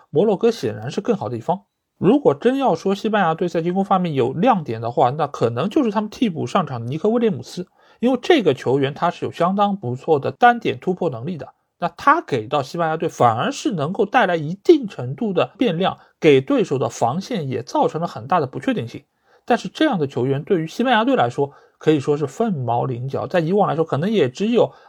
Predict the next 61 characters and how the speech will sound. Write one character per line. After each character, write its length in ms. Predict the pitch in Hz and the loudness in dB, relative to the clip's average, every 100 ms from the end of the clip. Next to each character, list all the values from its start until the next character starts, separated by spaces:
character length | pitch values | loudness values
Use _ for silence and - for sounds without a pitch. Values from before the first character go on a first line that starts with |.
| - | 0
阿 100 | 185 | 2
达 100 | 180 | 4
马 120 | 127 | 2
特 120 | 190 | 2
拉 60 | 220 | 2
奥 140 | 208 | 4
雷 240 | 143 196 - | 4 2 -2
是 140 | - 160 | -8 -4
这 120 | 175 | -2
样 120 | 135 | -2
的 100 | 131 | -2
一 120 | 123 | -2
个 80 | 147 | 0
类 140 | 156 | 0
型。 200 | 120 - - _ _ - | -2 -8 -20 _ _ 2
但 140 | 214 | 4
是 80 | 233 | 4
本 360 | 226 160 123 120 | 2 2 2 0
身 240 | 214 247 | 0 0
恩 240 | 233 247 | 0 -2
里 140 | 220 117 | 0 -2
克 200 | - 151 | 0 0
对 220 | - 180 | 2 0
于 120 | 135 160 | 0 -2
这 180 | 311 208 | 0 0
种 220 | 139 120 | 0 0
类 100 | 165 | -2
型 200 | - 151 | -2 -6
球 180 | - 127 | -4 -2
员 180 | 131 131 | -2 -4
他 220 | - 196 | 2 2
是 200 | 196 147 | 2 -8
不 180 | - 135 | -6 -6
信 300 | - 220 139 | -2 -2 0
任 220 | 120 131 | -4 -4
也 80 | 117 | -4
不 120 | 135 | -4
青 220 | - 170 | -4 0
睐 180 | 214 156 | 4 2
的， 180 | - - _ _ | 0 -14 _ _
所 200 | 190 214 | 4 4
以 160 | 160 | 4
在 220 | 135 175 | 0 2
整 180 | 139 120 | 2 -2
个 120 | 117 | -4
队 120 | 147 233 | 2 2
伍 120 | 160 | 4
中 240 | 208 226 _ | 2 0 _
这 80 | - | -8
本 320 | - - 104 | -2 0 0
身 220 | - 202 | -2 -6
就 160 | 226 208 | -2 -4
不 160 | 135 143 | -4 -8
是 160 | 170 | -8
一 60 | 135 | -8
个 180 | 143 127 | -4 -6
主 220 | - 113 | -6 -6
流 120 | 110 | -4
的 80 | 175 | -4
打 200 | 95 110 | -2 -2
法。 180 | - | -2